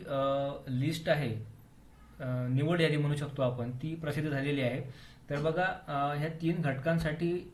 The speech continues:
निवड यादी प्रसिद्ध झालेली आहे, आपण या ठिकाणी बघू शकता. सिंचन साधने व सुविधा, त्यानंतर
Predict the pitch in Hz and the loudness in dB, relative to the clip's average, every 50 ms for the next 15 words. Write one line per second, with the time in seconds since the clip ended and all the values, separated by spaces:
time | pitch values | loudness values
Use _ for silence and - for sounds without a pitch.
0 | - - - 143 143 147 160 160 160 156 151 160 156 151 143 151 151 160 156 143 | -16 -10 -6 -4 -2 0 0 2 0 0 0 -2 -4 -6 -6 -4 -2 0 0 0
1 | 139 139 135 131 131 131 127 127 131 127 - - - - - - - - - - | 0 0 0 0 2 2 4 4 4 2 0 -4 -10 -16 -18 -20 -20 -20 -20 -20
2 | - - - - - - 135 120 135 139 143 143 135 139 135 143 143 139 131 135 | -20 -20 -20 -20 -14 -12 -12 -8 -8 -6 -4 -4 -4 -6 -6 -6 -4 -4 -4 -4
3 | 131 139 143 - 143 135 - - 156 - - - - - - - - - - - | -4 -6 -6 -6 -6 -6 -4 -4 -4 -4 -4 -12 -18 -20 -20 -20 -20 -20 -20 -20
4 | - - - - - - - - - - - - - - - - - - - - | -20 -20 -20 -20 -20 -20 -20 -20 -20 -20 -20 -20 -20 -20 -20 -20 -20 -20 -20 -20
5 | - - - - - - - - - - - - - - - - - - - - | -20 -20 -20 -20 -20 -20 -20 -20 -20 -20 -20 -20 -20 -20 -20 -20 -20 -20 -20 -14
6 | - - 147 151 151 147 180 185 180 - 170 156 147 151 156 165 170 170 165 165 | -8 -4 -2 -2 -2 -2 -2 -4 -2 0 0 2 2 2 0 0 0 0 0 -2
7 | - 151 151 147 147 151 165 - - - - 151 147 151 156 151 156 165 165 | -2 -2 0 2 4 4 4 2 0 -4 -4 -2 -2 -2 -2 -2 -2 -2 -2